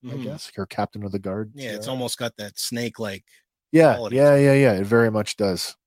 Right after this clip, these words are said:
Speaker 1: Similar to that, uh, vintage toy armor.
Speaker 2: So the new sorceress bursts into the room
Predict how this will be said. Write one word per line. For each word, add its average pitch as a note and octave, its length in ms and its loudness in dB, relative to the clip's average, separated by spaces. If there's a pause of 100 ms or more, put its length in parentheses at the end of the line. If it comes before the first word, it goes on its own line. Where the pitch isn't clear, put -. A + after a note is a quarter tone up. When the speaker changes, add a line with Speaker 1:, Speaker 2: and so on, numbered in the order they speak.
(200)
Speaker 1:
Similar G2+ 400 -14
to F#2+ 100 -20
that, F#2+ 220 -18 (160)
uh, G2 240 -20
vintage A2 400 -10
toy G2+ 260 -8
armor. G2 420 -10 (760)
Speaker 2:
So G#2+ 540 6
the A2+ 200 0
new B2+ 340 4
sorceress G#2 720 2 (120)
bursts C#3 560 2
into G2+ 380 -6
the F2 120 -2
room D#2+ 500 -10